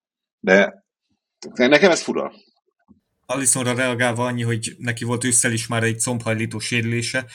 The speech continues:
Speaker 2: A-, én azt hallottam, hogy ez szakadás, és, ö, ez sokkal súlyosabb. Igen, hogy ez hogy
Speaker 1: Szak-,
Speaker 2: következő?
Speaker 1: szakadás, akkor ezt, ezt baszhatjuk.
Speaker 2: Kisebb szakadás, ez ilyen kisebb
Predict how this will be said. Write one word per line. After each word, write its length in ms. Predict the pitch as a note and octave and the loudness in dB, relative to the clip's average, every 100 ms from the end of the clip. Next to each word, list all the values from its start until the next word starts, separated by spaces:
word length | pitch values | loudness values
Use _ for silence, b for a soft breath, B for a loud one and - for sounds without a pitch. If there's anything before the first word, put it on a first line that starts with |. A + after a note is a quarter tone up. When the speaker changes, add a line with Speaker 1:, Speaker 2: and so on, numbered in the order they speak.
| B B B B B B | B B B B B B
Speaker 2:
A-, 140 | B2+ | -4
én 160 | G2+ A#2+ | -2 0
azt 160 | C3+ | 0
hallottam, 280 | - A2+ - | 0 -2 -2
hogy 120 | A#2 | 0
ez 120 | A2+ - | 2 2
szakadás, 800 | A#2+ A#2 A2+ A2 G#2 A2 - A#2 A2+ A#2 | 0 -2 -2 0 -2 -4 -10 -12 -12 -8
és, 380 | G#2+ - - | -8 -8 -8
ö, 280 | G#2+ G#2 G2+ G2 - - _ | -6 -6 -6 -10 -14 -20 _
ez 220 | - G#2+ - - | -8 -6 -6 -8
sokkal 400 | - A#2+ A2+ G2 | -12 -12 -8 -6
súlyosabb. 640 | - B2 B2 B2 C3+ B2 A#2+ _ _ _ _ | -4 -4 -2 -2 -4 -6 -8 _ _ _ _
Igen, 320 | G#2+ G2+ F#2+ | -8 -6 -6
hogy 220 | F#2+ A2 | -6 -6
ez 120 | G#2+ - | -6 -6
hogy 120 | C3 | -4
Speaker 1:
Szak-, 160 | A#2 | -2
Speaker 2:
következő? 280 | A2 A2 A2+ | -4 -4 -6
Speaker 1:
szakadás, 480 | G#2+ G2+ G#2+ G#2+ G#2+ | -4 -2 2 2 2
akkor 240 | A2+ A#2 | -2 0
ezt, 320 | A2 - _ - | -2 -2 _ -12
ezt 200 | F#2+ G2 | -10 -4
baszhatjuk. 400 | G2+ - D#2+ G3 | -4 -2 -2 2
Speaker 2:
Kisebb 220 | - E3+ | 4 4
szakadás, 920 | - D3+ C#3 A#2+ A#2+ C3+ C#3 - - - | 4 4 2 4 4 4 0 -4 -6 -6
ez 160 | B2 | -2
ilyen 240 | C3 C3+ B2 | 0 -2 -2
kisebb 540 | E3+ E3+ - B2+ G#2 | 0 0 2 0 0